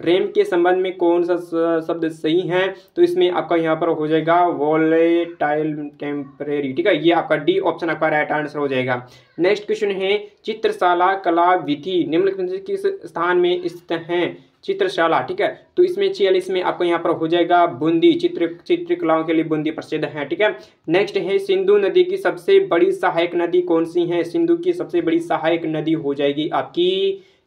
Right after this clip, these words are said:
चेनाब नदी हो जाएगी, ठीक है। Next question है अड़तालीसवाँ, जिसमें कौन सी पर्वत श्रृंखला हिमालय पर्वत श्रृंखला से संबंधित है, ठीक है, हिमालय पर्वत श्रृंखला से शिवालिक की श्रेणियाँ हो जाएगी। Next question है कौन सा दूसरी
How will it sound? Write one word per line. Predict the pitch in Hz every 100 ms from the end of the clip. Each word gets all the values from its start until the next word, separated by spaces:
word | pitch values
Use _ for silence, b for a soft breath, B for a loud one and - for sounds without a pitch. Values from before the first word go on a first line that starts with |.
| -
चेनाब | 180 180 180 185 175
नदी | 165 156
हो | 151 139
जाएगी, | 131 127 240
ठीक | - 202
है। | - B B B
Next | 156 190 -
question | 202 190 190
है | 180 190
अड़तालीसवाँ, | - 151 - 165 175 175 151 165
जिसमें | 170 156 175 180 185 B _
कौन | 180 185
सी | 185 214
पर्वत | 190 190 190
श्रृंखला | 175 170 175 175
हिमालय | 165 175 185 185 190
पर्वत | 190 170 165 180
श्रृंखला | 175 160 156 165
से | 165 175
संबंधित | 156 156 160 160 165 -
है, | 175 147 B B - 190
ठीक | 208
है, | 151
हिमालय | 160 180 185
पर्वत | 180 175 165
श्रृंखला | 165 156 170
से | 165 175
शिवालिक | 170 160 160 160 165 160 -
की | 170
श्रेणियाँ | 170 156 156 143
हो | 143
जाएगी। | 156 151 175 190 180 B -
Next | 160 180 -
question | 190 196 190
है | 190 196
कौन | 190 180 190
सा | 190 196 190 190 190 147 143
दूसरी | 165 185 359 359 403